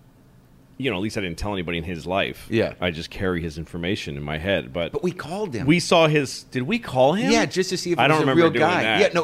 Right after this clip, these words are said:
Speaker 2: we didn't say anything. But
Speaker 1: We just
Speaker 2: you
Speaker 1: called and we heard his voice?
Speaker 2: Yeah.
Speaker 1: <laughs> I don't remember that. Well, no, his, the thing was that we found his lies because we saw what he wrote to different people. There
Speaker 2: Right.
Speaker 1: wasn't
Speaker 2: Oh, that's
Speaker 1: email
Speaker 2: right. That's
Speaker 1: then.
Speaker 2: right.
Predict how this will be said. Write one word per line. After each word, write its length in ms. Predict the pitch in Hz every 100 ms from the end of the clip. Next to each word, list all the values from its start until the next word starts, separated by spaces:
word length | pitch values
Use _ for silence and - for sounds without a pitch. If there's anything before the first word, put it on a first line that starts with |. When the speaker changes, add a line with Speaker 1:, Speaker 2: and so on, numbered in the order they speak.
| 147 143
Speaker 2:
we 100 | 185
didn't 160 | 226
say 320 | - 175 196
anything. 540 | 175 104 113 92 87 -
But 200 | 101 131
Speaker 1:
We 40 | 117
just 140 | 143
Speaker 2:
you 40 | 147
Speaker 1:
called 160 | 139
and 100 | 135
we 80 | 127
heard 160 | 131 123
his 140 | 98
voice? 260 | 113 120 190
Speaker 2:
Yeah. 320 | 214 143 113
Speaker 1:
<laughs> 40 | -
I 100 | 233
don't 280 | 269 220 240
remember 320 | 202 226 202
that. 400 | 202 202 180 - - - -
Well, 120 | 175
no, 120 | 202
his, 320 | 170 196 220 -
the 180 | - 175
thing 240 | 208 196
was 220 | 185 160
that 200 | 156 147
we 220 | 139 165 160
found 380 | - 170 165
his 180 | 151 120
lies 640 | 120 127 160 117 90 78 -
because 320 | 117 123 104
we 100 | 123
saw 260 | - 143 143
what 160 | 127
he 160 | 110 117
wrote 320 | 101 117 120
to 80 | 101
different 320 | 107 - 98
people. 340 | 110 110 - -
There 100 | 139
Speaker 2:
Right. 40 |
Speaker 1:
wasn't 240 | 190 190 156
Speaker 2:
Oh, 20 |
that's 100 | 151
Speaker 1:
email 240 | 175 131
Speaker 2:
right. 80 | 104
That's 160 | 95 76
Speaker 1:
then. 80 |
Speaker 2:
right. 140 | 110